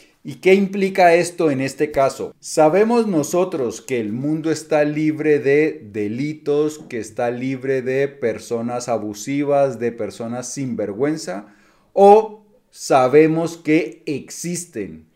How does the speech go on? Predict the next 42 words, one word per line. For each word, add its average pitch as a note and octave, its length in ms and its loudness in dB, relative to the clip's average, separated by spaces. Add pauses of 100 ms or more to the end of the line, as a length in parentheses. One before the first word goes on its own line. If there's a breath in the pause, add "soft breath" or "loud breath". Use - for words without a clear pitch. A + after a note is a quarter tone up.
(340)
Pues B2+ 160 -8
lo B2 160 -4
que C#3 100 -4
sabemos E3+ 640 0
nosotros, D3 560 -2
de C#3+ 100 0
lo A#2 140 -2
que A#2+ 80 -8
tenemos C#3 420 -4
certeza C#3+ 460 -4
es A2 140 -8
que B2+ 100 -8
existen, A#2 560 -10
que A2+ 140 -8
en A2 80 -6
el G2+ 140 -8
mundo D3+ 640 0
hay A2 160 -8
delitos, A#2+ 680 -4 (240 loud breath)
que B2+ 100 -8
en A#2+ 60 -2
el G#2 120 -6
mundo D#3 540 -2
hay A#2+ 140 -4
personas B2+ 760 -4 (240 soft breath)
con C#3+ 340 -2
dudosa A#2 520 -2
capacidad A2 640 -6
moral, B2 480 0 (280 loud breath)
que C3 120 -4
en A#2+ 80 -6
el A2 100 -8
mundo D3+ 480 0
hay B2+ 140 -2
personas B2+ 1120 -6
que A#2+ 300 -6
buscan C#3+ 580 -4
aprovecharse A#2+ 880 -4
de B2 140 -6
las G#2+ 240 -6
otras A#2 300 -6
personas. B2 600 -8